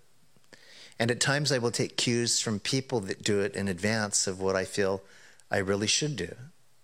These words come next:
There's some people that will stand at a particular time during a song. And if I have a peripheral feeling about it, and I find myself moving in agreement with it, I'll stand. "Well, the worship leader didn't give you permission."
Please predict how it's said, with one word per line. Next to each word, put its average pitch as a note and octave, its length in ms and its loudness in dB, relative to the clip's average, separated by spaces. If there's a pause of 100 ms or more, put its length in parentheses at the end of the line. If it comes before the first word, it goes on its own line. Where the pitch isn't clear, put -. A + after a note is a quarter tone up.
(760)
There's A2+ 200 2
some B2 200 0
people A#2+ 520 0
that B2 200 -4
will A2+ 100 0
stand B2+ 540 0
at G2 120 0
a F#2+ 40 2
particular G#2+ 460 -2
time G#2 240 0
during G#2 160 0
a G2 60 0
song. G#2+ 300 0 (300)
And A#2 80 2
if A#2 120 0
I B2 60 4
have C3 120 -2
a C3+ 60 2
peripheral B2+ 560 0
feeling A#2 720 -2 (100)
about G2+ 380 0
it, - 260 -6 (720)
and A2 160 2
I G#2+ 80 2
find A2 260 0
myself A2 420 0
moving G#2 340 2
in G2 80 2
agreement G2 380 0
with A2 140 2
it, G2+ 80 0
I'll G2+ 100 0
stand. A#2 480 -2 (840)
"Well, F2+ 220 -10
the F#2 180 -10
worship A2 540 -4
leader F#2 240 -6
didn't F#2 240 -6
give G2 220 -8
you F#2+ 80 -4
permission." G2+ 720 -4